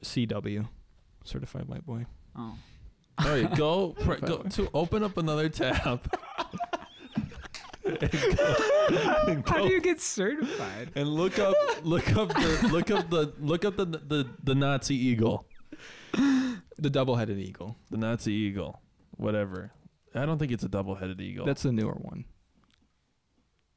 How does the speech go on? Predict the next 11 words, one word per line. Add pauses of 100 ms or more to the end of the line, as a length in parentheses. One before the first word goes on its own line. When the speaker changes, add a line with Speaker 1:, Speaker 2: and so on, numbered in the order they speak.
(320)
Speaker 3:
Yeah,
the
Speaker 2:
Reichstag. (180)
Speaker 3:
b-,
Reichstag,
Speaker 2:
<laughs>
Speaker 3:
yeah,
yeah.
Speaker 1:
The
heraldic
eagle.